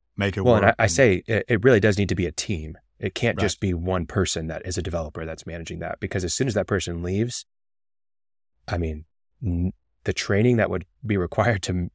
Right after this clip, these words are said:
Speaker 2: make sure someone understood
Speaker 1: Right.
Speaker 2: that is really tough. So if you've got a full team of people, yeah, great, go do it.
Speaker 1: Okay, where are, uh, four or five places that our contractor, we have a pretty good idea who listens to us,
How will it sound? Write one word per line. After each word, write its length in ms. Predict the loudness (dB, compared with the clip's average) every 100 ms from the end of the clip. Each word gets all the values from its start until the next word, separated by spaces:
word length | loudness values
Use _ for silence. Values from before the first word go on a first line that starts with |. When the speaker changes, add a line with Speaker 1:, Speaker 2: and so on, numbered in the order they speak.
| _
Speaker 2:
make 160 | -4 -2
sure 100 | -2
someone 220 | 0 0
understood 360 | -2 -4 -4
Speaker 1:
Right. 60 | -2
Speaker 2:
that 220 | 0 0
is 280 | -4 -12 -14 _ _ _ _ _ _ _ _ 2
really 240 | 6 6
tough. 340 | 4 0 -2 -4
So 140 | -4
if 120 | -2
you've 120 | -2 2
got 160 | 2
a 60 | 2
full 320 | -2 -2 0
team 300 | -2 -4 -4
of 100 | -4
people, 400 | -4 -2 0 0
yeah, 240 | -2 -6 -10 _ _ _ _
great, 280 | -4 -4 -8 _
go 120 | -4
do 160 | -4 -6
it. 140 | -10 -14 _ _ _ _ _ _ _ _ _
Speaker 1:
Okay, 160 | -4 2
where 300 | 6 6 8
are, 260 | 6 4 0 _ _
uh, 260 | 2 2 0
four 320 | -2 2 2
or 60 | 2
five 360 | 2 2 0
places 580 | -2 -2 -2 -6 -8 -8
that 200 | -6 -6 -6
our 180 | -6
contractor, 680 | -6 -4 -4 -2 -2 -4 -6
we 180 | -4 0
have 160 | 0 -2
a 40 |
pretty 260 | -6 -6 -2
good 140 | -2
idea 320 | -2 -2 -4
who 140 | -2 -2
listens 440 | -2 -4 -6 -12
to 180 | -8 -6
us, 200 | -6 -10